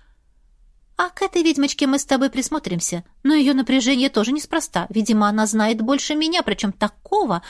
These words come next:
что, уверена, нам с тобой вряд ли понравится». «Ну ладно, тебе виднее»,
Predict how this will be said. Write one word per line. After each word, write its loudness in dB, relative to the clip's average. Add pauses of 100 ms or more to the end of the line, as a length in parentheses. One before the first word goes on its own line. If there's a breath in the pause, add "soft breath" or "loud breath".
(120)
что, -2
уверена, 2
нам 0
с -6
тобой -2
вряд 0
ли -6
понравится». -8 (760)
«Ну -2
ладно, 0 (400)
тебе 0
виднее», 0